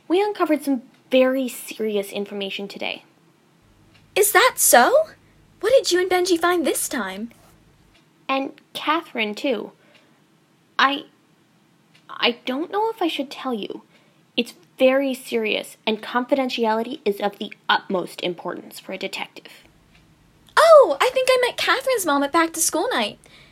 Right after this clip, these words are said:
Speaker 2: It's so nice that you're making new friends, sweetie.
Speaker 1: Well,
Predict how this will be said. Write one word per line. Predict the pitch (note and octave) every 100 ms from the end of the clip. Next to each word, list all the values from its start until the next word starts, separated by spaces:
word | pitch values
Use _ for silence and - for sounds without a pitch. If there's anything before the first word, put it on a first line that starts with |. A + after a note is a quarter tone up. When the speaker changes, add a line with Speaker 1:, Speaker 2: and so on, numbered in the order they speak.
| _
Speaker 2:
It's | B4 -
so | A4
nice | G#4+ F#4+ F#4+
that | D4+
you're | D4+
making | D#4 D#4
new | D4 C#4+
friends, | - C4 C4+ D#4 -
sweetie. | D#4 D4 C#4+ F#4 - _ _ _ _ _ _ _ C#4+
Speaker 1:
Well, | C#4+ D4 D4 C#4+ C#4 B3+ B3+ -